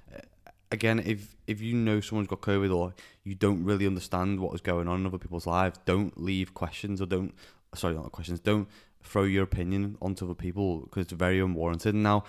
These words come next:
I do understand that everyone has the right to an opinion, but I also have the right to completely fucking ignore it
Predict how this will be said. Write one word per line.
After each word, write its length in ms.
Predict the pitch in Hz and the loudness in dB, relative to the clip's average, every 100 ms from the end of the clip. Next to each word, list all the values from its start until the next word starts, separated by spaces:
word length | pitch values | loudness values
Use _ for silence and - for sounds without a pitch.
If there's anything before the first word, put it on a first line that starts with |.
| - - | -8 -8
I 60 | - | -2
do 180 | 101 117 | 4 6
understand 460 | 123 117 101 98 101 | 6 2 2 2 2
that 100 | 95 | 0
everyone 280 | 95 95 | 0 0
has 200 | 87 87 | 0 -2
the 100 | 87 87 | -2 -4
right 200 | 82 - | -4 -4
to 100 | 87 | -6
an 40 | |
opinion, 480 | 85 85 90 85 - - - - | -4 -2 -2 -2 -6 -16 -14 -2
but 100 | 87 | 2
I 140 | 104 | 6
also 340 | 98 92 85 98 | 6 4 2 0
have 100 | 95 | 2
the 100 | 92 | 0
right 240 | 87 80 - | 0 -2 -8
to 100 | - | -10
completely 380 | 90 85 87 85 | -8 -4 -4 -4
fucking 300 | - 90 90 | -6 -4 -4
ignore 360 | 80 80 82 | -4 -2 0
it 80 | 92 | 0